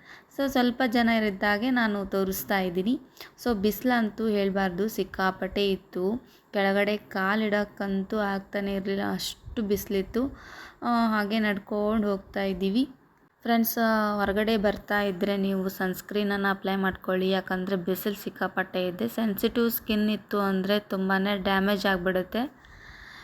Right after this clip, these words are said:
ಫ್ರೆಂಡ್ಸ್, ಇನ್ನು ದೇವ್ರ ದರ್ಶನ ಎಲ್ಲ ಆಗ್ಬಿಡ್ತಲ್ವ. So ಅದಾದ್ಮೇಲೆ ನಾನು ಮಾರ್ಕೆಟಿಗೆ ಬಂದಿದ್ದೀನಿ.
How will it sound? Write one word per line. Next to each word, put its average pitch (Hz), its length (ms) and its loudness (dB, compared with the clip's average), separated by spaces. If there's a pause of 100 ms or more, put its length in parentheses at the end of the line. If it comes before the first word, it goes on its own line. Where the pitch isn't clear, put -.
(160)
ಫ್ರೆಂಡ್ಸ್, 240 300 2
ಇನ್ನು 233 240 2
ದೇವ್ರ 220 200 6
ದರ್ಶನ 214 420 0
ಎಲ್ಲ 208 140 2
ಆಗ್ಬಿಡ್ತಲ್ವ. 190 680 0 (500)
So 220 60 0 (140)
ಅದಾದ್ಮೇಲೆ 220 640 4
ನಾನು 208 340 -2 (680)
ಮಾರ್ಕೆಟಿಗೆ 208 540 2
ಬಂದಿದ್ದೀನಿ. 196 640 2